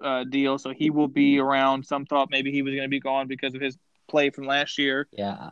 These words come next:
Speaker 2: I have some
Speaker 1: Um,
Speaker 2: thoughts on that.
Speaker 1: but any thoughts? Any, any
Speaker 2: I'm very
Speaker 1: thoughts?
Speaker 2: happy for, um,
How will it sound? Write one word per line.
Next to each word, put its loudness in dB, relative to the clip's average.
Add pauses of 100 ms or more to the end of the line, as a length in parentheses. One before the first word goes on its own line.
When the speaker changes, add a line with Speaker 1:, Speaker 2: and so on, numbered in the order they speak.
Speaker 2:
I 2
have 4
some -2
Speaker 1:
Um, -6
Speaker 2:
thoughts -2
on -12
that. -14 (640)
Speaker 1:
but 6 (100)
any 6
thoughts? 2 (540)
Any, 0
any 0
Speaker 2:
I'm 8
very 8
Speaker 1:
thoughts? 0
Speaker 2:
happy -8 (240)
for, -4
um, -6